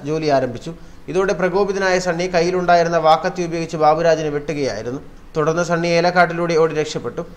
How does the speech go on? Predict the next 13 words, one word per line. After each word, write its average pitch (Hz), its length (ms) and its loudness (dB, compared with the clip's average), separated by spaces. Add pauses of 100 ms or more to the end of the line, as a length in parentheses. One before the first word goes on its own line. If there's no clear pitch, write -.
(140)
സ്ഥലത്തുണ്ടായിരുന്ന 208 640 6
തൊഴിലാളികൾ 190 440 4
ബാബുരാജിനെ 175 580 6
ഉടൻ 170 220 0
അടിമാലി 170 480 2
മോർണിംഗ് 170 360 -2
സ്റ്റാർ 175 200 4
ആശുപത്രിയിലും 156 600 0
പിന്നീട് 160 280 0
എറണാകുളം 160 580 2
രാജഗിരി 160 400 4
ആശുപത്രിയിലും 156 640 0
എത്തിച്ചു. 117 320 -8